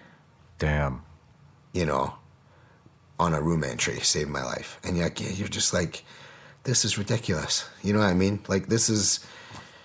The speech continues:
Speaker 2: this is ridiculous. And, and it makes me so happy. It makes me so emotional to be able to help somebody like that.
Speaker 1: Yeah.
Speaker 2: It's not helping the Ukrainian army. It's helping that guy. That guy, right?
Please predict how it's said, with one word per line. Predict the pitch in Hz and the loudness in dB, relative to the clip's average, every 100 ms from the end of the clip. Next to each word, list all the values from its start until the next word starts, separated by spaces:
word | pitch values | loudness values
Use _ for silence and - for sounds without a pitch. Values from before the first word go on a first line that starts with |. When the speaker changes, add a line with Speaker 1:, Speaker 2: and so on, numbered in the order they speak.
| - - - - - _ _ _ _ _ | -20 -20 -20 -20 -20 _ _ _ _ _
Speaker 2:
this | 120 117 | 2 2
is | 98 | 4
ridiculous. | 87 120 - 82 - - - - _ _ - | 2 2 0 -4 -2 -2 -4 -18 _ _ 0
And, | 107 107 101 90 - | 4 4 4 2 -2
and | 113 113 | 2 4
it | 110 | 6
makes | 117 135 - | 6 6 4
me | 147 | 4
so | - 107 | 6 6
happy. | 104 107 - 139 | 6 4 6 4
It | 104 | 6
makes | 107 98 | 4 4
me | 107 | 4
so | - 107 | 4 6
emotional | 98 95 104 - 98 87 78 - | 4 4 4 4 2 2 -2 -4
to | 90 | 0
be | 92 | 2
able | 87 | 2
to | 85 - | 0 -2
help | 101 104 - | 0 2 2
somebody | 85 78 76 71 | 2 0 0 -2
like | 71 - | -6 -8
that. | 62 57 - - - 80 | -6 -6 -10 -20 -12 -4
Speaker 1:
Yeah. | 73 67 - - | -2 -2 -6 0
Speaker 2:
It's | 82 | 4
not | 160 135 | 4 4
helping | 113 - | 2 2
the | 87 | 2
Ukrainian | 80 80 85 76 69 | 0 0 -4 -4 -4
army. | 69 67 82 80 | -6 -4 -4 -6
It's | - - | -4 -2
helping | 135 135 82 | -2 0 -2
that | 80 82 - - | -2 -4 -4 -2
guy. | 104 90 78 - - - - - - - - | 0 0 -2 -10 -18 -20 -20 -20 -20 -20 -4
That | 123 120 117 | 2 2 4
guy, | 104 76 64 - - - | 2 2 -2 -12 -20 -20
right? | - 82 90 101 | -2 2 4 2